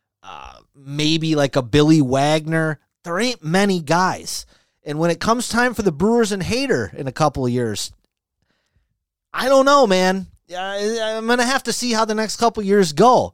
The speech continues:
because relievers typically are up and down year to year. Look at Jeffress. Great last year.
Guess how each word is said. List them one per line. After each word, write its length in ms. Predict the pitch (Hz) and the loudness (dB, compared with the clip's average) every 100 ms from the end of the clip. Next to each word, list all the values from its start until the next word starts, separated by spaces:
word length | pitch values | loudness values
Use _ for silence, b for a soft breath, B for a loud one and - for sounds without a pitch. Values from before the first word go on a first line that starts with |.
| - | -10
because 340 | 165 190 165 | -8 -4 -4
relievers 600 | 165 170 262 311 254 - _ _ _ | -4 -2 -2 -2 -4 -6 _ _ _
typically 420 | 254 262 240 233 226 | -12 -10 -10 -2 -2
are 140 | 202 | 0
up 180 | 185 - | -4 -6
and 120 | 202 | -6
down 260 | 190 190 185 | -2 -2 -4
year 160 | 190 | -4
to 80 | 190 | -4
year. 200 | 190 202 | -4 -6
Look 180 | 123 170 | -4 -8
at 60 | 220 | -6
Jeffress. 580 | 214 226 - - - - _ _ _ _ _ _ | -4 -4 -6 -14 -14 -16 _ _ _ _ _ _
Great 420 | - 156 247 247 - | -6 -2 -2 -4 -8
last 400 | 139 120 - 139 | -8 -6 -8 -10
year. 260 | 135 143 | -10 -12